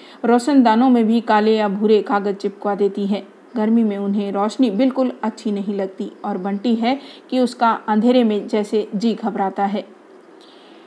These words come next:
अंधेरा यानी कि सो, रात भर अंधेरा रहता है और रात भर वह सोता भी है।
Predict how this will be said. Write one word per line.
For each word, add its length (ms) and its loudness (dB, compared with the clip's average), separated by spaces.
अंधेरा 360 8
यानी 360 6
कि 140 0
सो, 380 -2
रात 380 -2
भर 120 0
अंधेरा 440 -2
रहता 300 0
है 280 0
और 120 0
रात 300 2
भर 200 0
वह 220 0
सोता 400 -4
भी 180 0
है। 320 -2